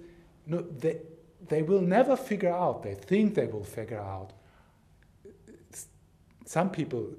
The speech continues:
they still think they figure out, you know, how the brain works, and, but they will never figure it out.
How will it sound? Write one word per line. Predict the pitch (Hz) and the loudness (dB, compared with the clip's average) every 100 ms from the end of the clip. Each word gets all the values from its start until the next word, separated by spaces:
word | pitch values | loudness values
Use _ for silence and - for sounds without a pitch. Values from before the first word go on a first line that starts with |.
| - | -8
they | 117 110 | -6 -6
still | - - 185 196 | -10 -2 0 0
think | 196 156 135 117 | 0 -2 -2 -4
they | 101 | -8
figure | 95 - 160 156 | -12 -4 -2 0
out, | 117 113 117 113 | -2 -2 -6 -8
you | 107 | -12
know, | 107 | -10
how | 104 107 | -8 -8
the | 110 | -8
brain | 104 98 101 98 | -6 -6 -6 -6
works, | 98 98 95 | -8 -8 -10
and, | 95 - - - | -16 -16 -20 -14
but | - - - - | -12 -12 -14 -2
they | 139 165 | 2 6
will | 214 | 6
never | 240 247 214 | 6 4 0
figure | - 165 160 | 0 0 0
it | 139 | 0
out. | 107 85 | -4 -6